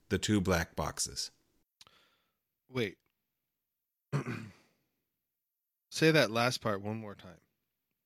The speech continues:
Speaker 1: If you neglect to appreciate the semantic level, the level on which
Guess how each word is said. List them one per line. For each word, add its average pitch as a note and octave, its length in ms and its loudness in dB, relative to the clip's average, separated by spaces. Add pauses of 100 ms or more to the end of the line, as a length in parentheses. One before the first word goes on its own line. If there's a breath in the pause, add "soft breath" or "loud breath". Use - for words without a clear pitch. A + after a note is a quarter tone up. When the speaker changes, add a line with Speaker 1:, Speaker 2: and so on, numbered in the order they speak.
(840)
Speaker 1:
If E3 240 6
you F3 140 4
neglect C3+ 760 4 (100)
to C3+ 160 6
appreciate A2 880 4 (880)
the A2 160 2
semantic C3 880 4
level, F2+ 500 4 (840)
the G#2 460 6 (180)
level A#2 400 6
on G#2+ 260 4
which G#2 380 4